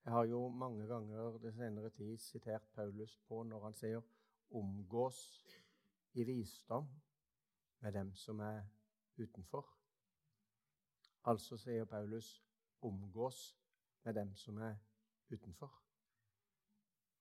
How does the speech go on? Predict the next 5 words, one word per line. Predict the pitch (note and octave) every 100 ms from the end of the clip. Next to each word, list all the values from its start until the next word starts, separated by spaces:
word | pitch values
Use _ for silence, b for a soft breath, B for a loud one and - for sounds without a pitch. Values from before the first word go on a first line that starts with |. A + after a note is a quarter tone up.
| _ _ _ _ _ _ _ _ _ _ _ _ _ _ _ _ - _
Og | B2+
det | C3+
gjorde | C#3 A2+
Jesus. | G#2+ G2 - - - _ _ _ _ _ _ _ _ _ _ _ _ - _ _
Han | A2 B2+